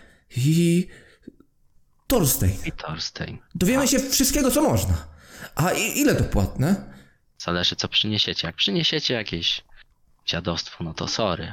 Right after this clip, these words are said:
Speaker 2: ale jak będzie coś dobrego dla mnie, powiem wam wtedy. Ja nie ściemniam.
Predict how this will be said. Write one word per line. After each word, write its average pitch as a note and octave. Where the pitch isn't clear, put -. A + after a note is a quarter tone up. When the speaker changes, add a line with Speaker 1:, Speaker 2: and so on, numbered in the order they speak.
Speaker 2:
ale G2+
jak G#2
będzie F#2+
coś F2+
dobrego F2
dla F2
mnie, D#2+
powiem F2+
wam D#2+
wtedy. E2
Ja C#3+
nie F#2+
ściemniam. E2